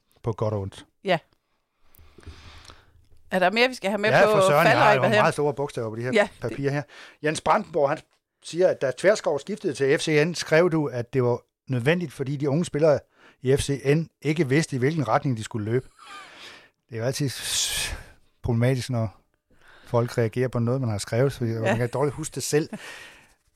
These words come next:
Speaker 1: Men, men, men det, men det er rigtigt, at jeg, jeg skrev, at det var et fornuftigt skifte for ham, fordi han var den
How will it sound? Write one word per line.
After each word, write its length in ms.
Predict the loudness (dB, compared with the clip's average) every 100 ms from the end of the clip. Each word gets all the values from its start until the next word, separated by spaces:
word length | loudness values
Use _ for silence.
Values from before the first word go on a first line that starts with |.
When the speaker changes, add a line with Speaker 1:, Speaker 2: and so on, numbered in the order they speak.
| _ _ _ _ _ -20
Speaker 1:
Men, 1300 | -16 -12 -10 -6 -4 -2 -2 0 0 2 2 2 -2
men, 320 | -2 2 4
men 220 | 4 4 4
det, 280 | 2 2
men 140 | -2 0
det 80 | 2
er 40 |
rigtigt, 300 | 2 2 -4
at 60 | -4
jeg, 180 | -4
jeg 120 | -6 -4
skrev, 220 | -2 0
at 60 |
det 80 | 0
var 80 | -2
et 60 | -4
fornuftigt 460 | -2 0 -2 -8
skifte 360 | -4 -4 -4 -6
for 180 | 0 2
ham, 140 | 0
fordi 260 | -6 -8 -6
han 200 | -4 -4
var 80 |
den 240 | -4 -6